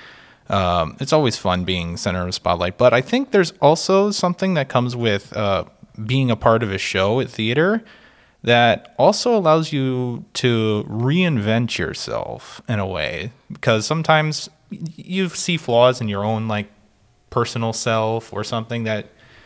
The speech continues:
maybe you wanna change or try something to be different, and you can explore that option with being a different kind of character in a completely different setting,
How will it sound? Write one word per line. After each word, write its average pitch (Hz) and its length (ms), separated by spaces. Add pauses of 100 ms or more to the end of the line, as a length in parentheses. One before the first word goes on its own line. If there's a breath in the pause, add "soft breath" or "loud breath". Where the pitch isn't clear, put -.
(100)
maybe 104 280
you 113 120
wanna 123 240
change 165 460
or 104 60
try 98 320
something 110 340
to 117 60
be 139 120
different, 135 480
and 117 220
you 120 80
can 123 160
explore 180 460
that 135 180
option 98 420
with 107 180
being 110 260
a 101 40
different 107 540
kind 107 300
of 107 100
character 131 560
in - 160
a 101 80
completely 113 560
different 123 360
setting, 117 440